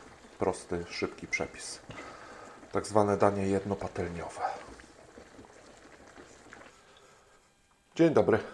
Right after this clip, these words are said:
witam w mojej kuchni, w której przygotujemy sobie dzisiaj na obiad, y, danie jednopatelniowe. Bardzo łatwy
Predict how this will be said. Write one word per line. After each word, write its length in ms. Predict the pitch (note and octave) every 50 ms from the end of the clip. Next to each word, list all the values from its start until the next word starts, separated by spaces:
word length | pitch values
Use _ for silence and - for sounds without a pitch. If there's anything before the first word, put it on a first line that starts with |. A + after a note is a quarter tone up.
| - - A#2+
witam 400 | A#2 - F3 - - D#3+ D#3+ D3+
w 260 | - - A#2+ - -
mojej 260 | G#2 G2 G2+ A2 A#2
kuchni, 420 | - - F2+ E2+ - - - F2+ F2
w 60 | -
której 260 | - - C#3 C3+ B2+
przygotujemy 580 | B2+ - A#2 A#2 A#2 - C#3+ D3 D#3+ D#3 C#3 -
sobie 240 | - A2+ G2+ A2
dzisiaj 280 | A2 - - - A#2+ G#2
na 100 | G#2+ A#2
obiad, 460 | B2 B2+ B2 B2+ - - - - -
y, 260 | A2 G#2 G2+ G2 F#2+
danie 420 | F2+ F2 A2 G#2+ A2+ A2 A2 G#2+ G#2+
jednopatelniowe. 1120 | F#2+ F2 G2 - - G2 F#2 F2+ F2+ E2+ - - F2+ E2 D#2+ E2 E2 D#2 - - - - - - - _ _ _ _ _ _ _ _ _ _ _ _ _ _ _ - _ _ _ _ - - - -
Bardzo 280 | G2 G#2 - - F2+
łatwy 440 | F2 G#2+ A2 - - - F#2+ F#2